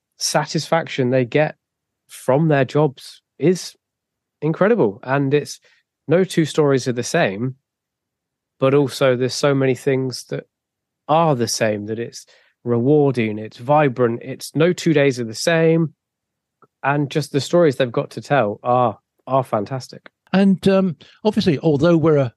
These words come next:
Speaker 2: a small country, or small countries, th-, there will be, uh, people with different outlooks in different parts of the country. There's also, uh, wi-,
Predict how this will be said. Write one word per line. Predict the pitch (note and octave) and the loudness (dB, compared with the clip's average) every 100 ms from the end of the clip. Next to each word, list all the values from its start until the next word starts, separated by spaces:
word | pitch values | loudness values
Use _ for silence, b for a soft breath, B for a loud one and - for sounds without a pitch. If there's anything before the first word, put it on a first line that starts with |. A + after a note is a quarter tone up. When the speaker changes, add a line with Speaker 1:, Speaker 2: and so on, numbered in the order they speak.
| _ | _
Speaker 2:
a | C#3+ | -10
small | C3 D#3+ D#3 B2+ | -6 0 2 2
country, | - C#3 C3 D#3+ F3+ G#2 | 0 -2 -2 -2 -2 -8
or | |
small | G2 B2+ A2+ | -10 -6 -4
countries, | - C3 G2+ D#3 C3 G2+ F3+ F#3 - - b b b b | -4 -4 -2 0 0 0 -4 -6 -10 -16 b b b b
th-, | F#3+ - | -4 0
there | F#3+ | 2
will | F#3+ F3+ | 4 4
be, | D#3+ E3 D3+ D3 | 4 4 2 0
uh, | C#3+ C3+ A2+ | -4 -2 -2
people | D#3+ - F3+ C#3+ | -2 0 2 4
with | C#3 A#2+ | 2 2
different | E3 - D3+ | 0 0 0
outlooks | C#3 C#3+ C3+ F3 - | 0 0 0 -2 -2
in | A#2 | 0
different | D3+ E3 D#3 | 0 0 0
parts | D3 D3 | 0 0
of | D3+ | 0
the | C#3 | 0
country. | - D#3 D#3+ - E3+ F#3+ E3 B B B | 0 0 0 0 0 0 -4 B B B
There's | D#3 C3 | 0 2
also, | D#3+ D3 - D3 C#3 C3+ | 2 2 2 4 4 2
uh, | C#3 C3+ C#3 | 0 0 -2
wi-, | C3+ D3 | -4 -8